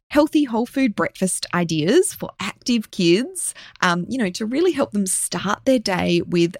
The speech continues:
a nutrient-rich meal, um, that's going to meet those extra requirements for protein, carbohydrates, and fats as well. Probably my favourite is the good old overnight oats. I love this as an option because you can make it the night before.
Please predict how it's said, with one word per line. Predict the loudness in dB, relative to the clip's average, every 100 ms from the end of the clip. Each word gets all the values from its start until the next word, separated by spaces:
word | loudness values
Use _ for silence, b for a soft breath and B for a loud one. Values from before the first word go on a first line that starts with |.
| -4
a | -2 -2 0
nutrient-rich | 2 2 0 -2 0 0 0 -2 0
meal, | 0 0 0 0 0 B B -4
um, | -2 -2
that's | -4 -8
going | -4 -2 -2
to | 2
meet | 2 4 2 0
those | -2 -2
extra | -6 -8 -4 -2
requirements | -2 -4 -4 -2 -4 -6
for | -12
protein, | -12 -2 0 2 0 -2 -4
carbohydrates, | -6 -6 -6 -6 -6 -6 -6 -10 -10 -8
and | -8
fats | -8 -6 -6 -8 -10
as | -8
well. | -2 -2 -2 -8 B B B B
Probably | 0 4 4
my | 4 0
favourite | -2 0 0 2 0 0
is | -2 -2
the |
good | -4 0
old | 2 2 0 0
overnight | 0 2 0 -2 -4 -2
oats. | -2 -4 -4 -2
I | 0
love | 2 0 0
this | -6 -4
as | -4
an |
option | -4 -4 -2 0
because | 0 -2 -2
you | -2
can | -2 0
make | 0 0
it | -2
the | 0
night | -2 -2
before. | -8 -4 0 2 2 0